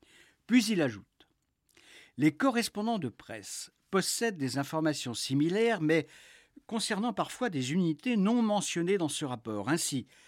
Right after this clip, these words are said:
Patrick Sabatier, correspondant de Libération à Pékin, écrit : Des gens affirment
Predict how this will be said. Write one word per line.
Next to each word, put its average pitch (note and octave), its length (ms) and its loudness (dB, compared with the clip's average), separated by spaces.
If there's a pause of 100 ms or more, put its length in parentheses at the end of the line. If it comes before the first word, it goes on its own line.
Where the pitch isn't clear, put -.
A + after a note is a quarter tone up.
(240)
Patrick F#3+ 360 -2
Sabatier, D3+ 600 0
correspondant D3+ 640 -2
de G#2+ 80 -6
Libération A2 680 -6
à F#2 100 -8
Pékin, G#3+ 540 -4 (160)
écrit : - 400 -2 (1040)
Des C#3+ 240 6
gens A#2+ 260 -2 (800)
affirment C#3+ 560 2